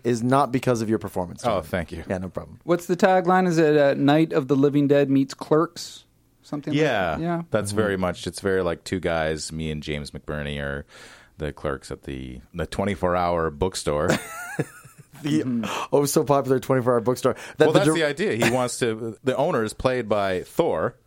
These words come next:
Speaker 1: Thor Mickle-
Speaker 2: Mickelson, I think.
Speaker 1: Mickelson,
Speaker 3: The
Speaker 1: yeah.
Speaker 3: actual god of thunder.
Speaker 1: <laughs> Yeah.
Speaker 3: Chris Hemsworth.
Speaker 2: <laughs> We've talked about him before because
Speaker 1: Yeah.
Speaker 2: he's kind of a
Speaker 1: He was the star of Rock and Roll Nightmare.
Speaker 2: Yeah,
Speaker 1: Uh,
Speaker 2: local Vancouver, uh, rock
Speaker 1: heavy
Speaker 2: and rollers.
Speaker 1: metal,
Speaker 2: Yeah.
Speaker 1: yeah.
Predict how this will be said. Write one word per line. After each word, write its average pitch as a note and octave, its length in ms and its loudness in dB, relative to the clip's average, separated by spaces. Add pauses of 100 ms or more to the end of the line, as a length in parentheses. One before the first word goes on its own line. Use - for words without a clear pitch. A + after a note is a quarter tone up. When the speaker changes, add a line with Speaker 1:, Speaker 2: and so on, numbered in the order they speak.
Speaker 1:
Thor B2 440 2
Mickle- A2+ 840 2 (300)
Speaker 2:
Mickelson, G2+ 460 -2
I - 20 2
think. C3 240 -2
Speaker 1:
Mickelson, C3+ 240 0
Speaker 3:
The C#3+ 180 2
Speaker 1:
yeah. A#2 160 4
Speaker 3:
actual B2 360 0
god A2+ 320 -2
of A2 120 -6
thunder. A2 440 -6
Speaker 1:
<laughs> - 20 -2
Yeah. D3 240 2 (460)
Speaker 3:
Chris - 340 0
Hemsworth. A#2 640 -2
Speaker 2:
<laughs> D#3 100 -2
We've D3+ 180 0
talked C#3 300 0
about A#2 220 0
him G#2 100 -2
before F#2+ 400 0
because F2 300 4
Speaker 1:
Yeah. G#2 40 -2
Speaker 2:
he's E2+ 120 -4
kind F2 200 -2
of D#2+ 120 -4
a D2+ 200 0
Speaker 1:
He C3 140 2
was D#3 140 0
the C#3 80 0
star C#3 240 4
of A#2+ 80 -2
Rock A#2+ 240 2
and A#2 100 2
Roll A2+ 160 4
Nightmare. G#2+ 640 2
Speaker 2:
Yeah, G#2 440 4
Speaker 1:
Uh, G#2 40 2
Speaker 2:
local F#2 320 0
Vancouver, E2 760 -2
uh, D2+ 680 -2
rock E2+ 200 0
Speaker 1:
heavy B2+ 180 2
Speaker 2:
and B2+ 80 4
rollers. A2+ 200 4
Speaker 1:
metal, A2 340 2
Speaker 2:
Yeah. D#2+ 160 0
Speaker 1:
yeah. G#2+ 180 0